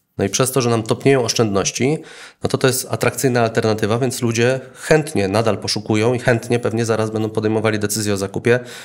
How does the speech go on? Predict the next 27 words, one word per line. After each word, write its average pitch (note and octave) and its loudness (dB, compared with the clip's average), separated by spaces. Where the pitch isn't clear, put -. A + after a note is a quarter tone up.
co A#2+ 0
znowu A2+ 0
spowoduje, G#2 0
że, G2 -2
y, - 2
że, G2+ 0
że G#2 0
tych G#2 -4
nieruchomości, G#2 0
te, G#2+ 0
te G#2 0
nie-, G#2 2
ceny G#2+ 2
nieruchomości G#2 0
się A2 0
nie A2 2
skorygują. A#2+ 0
A A2 -8
kolejna B2 2
rzecz, C3 -2
widzimy, B2 0
że B2+ 0
deweloperzy A2 2
teraz, - -2
oni A#2 2
tak - 0
samo, F#3+ 0